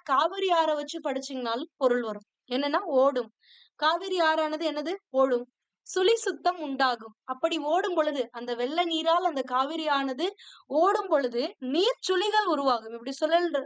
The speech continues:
சுழண்டு சுழண்டு ஓடும். So இந்த மாதிரி நீர்ச்சுழிகள், தெளிவான நீர்ச்சுழிகள் உண்டாகும்.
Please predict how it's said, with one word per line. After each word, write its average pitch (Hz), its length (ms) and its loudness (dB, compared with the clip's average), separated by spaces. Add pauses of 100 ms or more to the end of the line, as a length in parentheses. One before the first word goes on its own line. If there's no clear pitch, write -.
சுழண்டு 311 360 0
சுழண்டு 320 280 -2
ஓடும். 220 240 -4 (340)
So - 100 -8
இந்த 269 180 2
மாதிரி 359 240 2
நீர்ச்சுழிகள், 330 680 0 (140)
தெளிவான 339 520 0
நீர்ச்சுழிகள் 339 800 -2
உண்டாகும். 240 560 -2